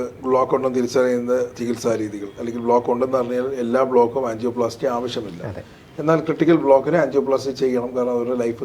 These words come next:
Speaker 1: സേഫ് ആക്കാൻ വേണ്ടി
Speaker 2: കറക്റ്റ്.
Speaker 1: അത് ഏറ്റവും പ്രധാനമാണ്.
Speaker 2: അതെ.
Speaker 1: ഇനി ഒരു ആൻജിയോപ്ലാസ്റ്റി ചെയ്ത ഒരാൾക്ക്, ചെയ്തതിന് ശേഷം പല ആൾക്കാരും, ഇപ്പോൾ എന്നോട്, ഞാനൊരു നോൺ മെഡിക്കൽ ആയിട്ടുള്ള വ്യക്തിയാണ്, പക്ഷേ ഒരുപാട് പേര് ഈ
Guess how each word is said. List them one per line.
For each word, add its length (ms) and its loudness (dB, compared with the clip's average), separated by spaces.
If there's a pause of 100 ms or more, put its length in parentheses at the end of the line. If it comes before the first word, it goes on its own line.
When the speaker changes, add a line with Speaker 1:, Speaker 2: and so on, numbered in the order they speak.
Speaker 1:
സേഫ് 260 -8
ആക്കാൻ 180 -8
വേണ്ടി 60 -6
Speaker 2:
കറക്റ്റ്. 280 -6
Speaker 1:
അത് 80 -8 (280)
ഏറ്റവും 240 -4
പ്രധാനമാണ്. 540 -12
Speaker 2:
അതെ. 80 -20 (260)
Speaker 1:
ഇനി 120 -2 (880)
ഒരു 100 2 (100)
ആൻജിയോപ്ലാസ്റ്റി 640 4 (140)
ചെയ്ത 320 8
ഒരാൾക്ക്, 340 -2 (200)
ചെയ്തതിന് 320 4 (100)
ശേഷം 380 -2 (800)
പല 100 6 (120)
ആൾക്കാരും, 420 4 (120)
ഇപ്പോൾ 200 -2
എന്നോട്, 220 0 (100)
ഞാനൊരു 280 0
നോൺ 180 4
മെഡിക്കൽ 240 0
ആയിട്ടുള്ള 240 0
വ്യക്തിയാണ്, 300 -8
പക്ഷേ 180 -2 (600)
ഒരുപാട് 400 6
പേര് 320 4
ഈ 40 4